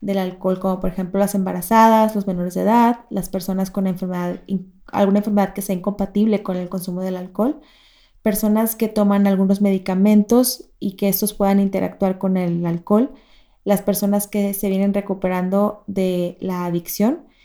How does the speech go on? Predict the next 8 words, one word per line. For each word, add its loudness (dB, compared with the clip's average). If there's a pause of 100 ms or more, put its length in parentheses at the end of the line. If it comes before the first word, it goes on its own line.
(140)
y -4
también 2 (220)
quienes 0
no 0
pueden 4
controlar 0
su -8
consumo. -4